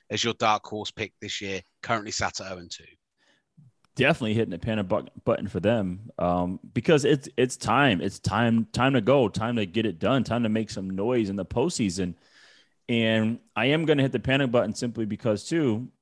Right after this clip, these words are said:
Speaker 2: you know, there's a high possibility they can be oh and three after this game versus Seattle. Um, they just, just, it's just too much talent on that team, um, for them to be in the situation. Now, granted, yes, they, there have been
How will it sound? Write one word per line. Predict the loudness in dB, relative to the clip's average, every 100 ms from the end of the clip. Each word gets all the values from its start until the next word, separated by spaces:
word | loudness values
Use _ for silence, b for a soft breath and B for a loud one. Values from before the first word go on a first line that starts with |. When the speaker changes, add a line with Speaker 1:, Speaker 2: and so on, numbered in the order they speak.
| _ _ -6
Speaker 2:
you |
know, | -2 0 -2 -4 _
there's | -18 -4 0 4
a | 4 4 0 _ _ _ _ _
high | -4 2 4 6
possibility | 4 4 2 0 2 2
they |
can | 0 -2
be | -2 2
oh | 2 2
and | 2
three | 4 6
after | 6 2
this | -6 -4
game | -4 -4
versus | -4 -6 -6 -6
Seattle. | -2 0 0 -2 -8 _ _ _ _ _ _ _
Um, | -6 -4 -4 -8 -12 -14 -6
they | -2
just, | 0 4 2 2 -8 _ _ _ _ _ _ _ _ _ -6
just, | -4 -6 -14
it's | -14
just | -8 -8 -4
too | -2
much | 0 0 0
talent | 0 2 0 -2 -2
on | -2 0
that | 0 -2
team, | -6 -6 -4 -6 -8 _ _
um, | -8 -6 -6 -10 -12
for | -8
them | -2 -2 -2
to | -4
be | -6 -4
in |
the | -4
situation. | -8 -8 -2 -2 0
Now, | 0
granted, | 0 2 2 4
yes, | 2 2
they, | -2 -4 -2
there | 0 0
have | 4 2 2
been | 0 0 -4